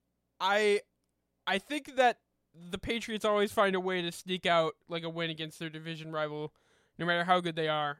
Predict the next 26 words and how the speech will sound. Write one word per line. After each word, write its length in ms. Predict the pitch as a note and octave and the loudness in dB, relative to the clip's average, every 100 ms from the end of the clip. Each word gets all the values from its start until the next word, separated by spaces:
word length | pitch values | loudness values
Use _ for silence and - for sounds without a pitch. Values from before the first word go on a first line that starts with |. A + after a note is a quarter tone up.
| - | -6
And 120 | F#3 | -2
I 60 | G3 | 0
guess 180 | A#3 - | 0 -4
this 220 | G#3 G3 | -10 -8
isn't 220 | F#3+ F#3 | -4 -4
exactly 420 | D#3+ E3 D#3+ E3+ | -2 -4 -2 -4
their 120 | D#3+ | -6
division 320 | D3+ D#3 D3+ D3 | -8 -10 -10 -8
rival. 220 | D3 D3 | -8 -8
I 60 | D3 | -10
think 120 | D3+ | -12
that 80 | C3+ | -14
might 160 | C#3 | -14
be 60 | C#3+ | -14
the 100 | A#2 | -16
Dolphins. 480 | - B2+ C3+ C3+ C#3 - | -14 -14 -14 -18 -16 -12
I 60 | |
don't 160 | D3 - | -12 -12
remember 280 | D3 C3+ C#3 | -16 -16 -18
for 140 | C3+ | -18
sure. 300 | - C#3 C#3 - _ _ _ - | -14 -12 -12 -14 _ _ _ 2
But 200 | F3 E3+ | 2 4
either 220 | A#3+ A#3+ | -2 0
way, 300 | G3 E3+ C#3+ - | 2 2 0 -8
it's 140 | F3 | -10
an 100 | G3+ | -10